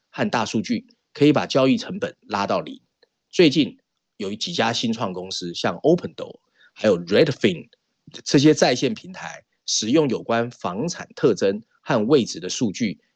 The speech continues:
估算房产的价值，已经开始降低房地产经纪人的佣金。这种趋势慢慢拓展到投资品，这非常关键，因为它创造了一个不存在的市场。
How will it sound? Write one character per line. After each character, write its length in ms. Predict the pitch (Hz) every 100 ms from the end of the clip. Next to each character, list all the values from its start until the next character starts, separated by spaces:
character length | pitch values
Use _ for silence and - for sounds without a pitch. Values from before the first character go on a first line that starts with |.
| _
估 260 | - 156 160
算 320 | - 151 90 _ _
房 320 | - 92 98
产 200 | 262 -
的 80 | -
价 240 | - 95 85
值， 280 | 78 - - _ -
已 100 | 196
经 140 | 151
开 180 | 147 147
始 140 | -
降 280 | - 139 107
低 300 | 107 104 110 _ _
房 240 | - 104
地 140 | 123 131
产 240 | - 73
经 200 | - 107
纪 120 | 113
人 140 | 87 156
的 60 |
佣 240 | 82 98 208
金。 280 | 185 175 - _ - - _
这 120 | 233
种 160 | 170 101
趋 220 | - 165
势 240 | 151 139
慢 180 | 101 139
慢 140 | 131 110
拓 180 | 120
展 120 | 90 82
到 120 | 98
投 180 | - 90
资 100 | -
品， 180 | - - _ _ _
这 140 | - 151
非 120 | 165
常 160 | 139 107
关 160 | 117
键， 220 | 127 120 - _ _ -
因 120 | 160
为 60 |
它 140 | 156 156
创 220 | - 147
造 120 | 139
了 80 | 110
一 40 |
个 100 | 104
不 100 | 104
存 180 | 120 95
在 120 | 104
的 80 | 92
市 160 | - 95
场。 220 | -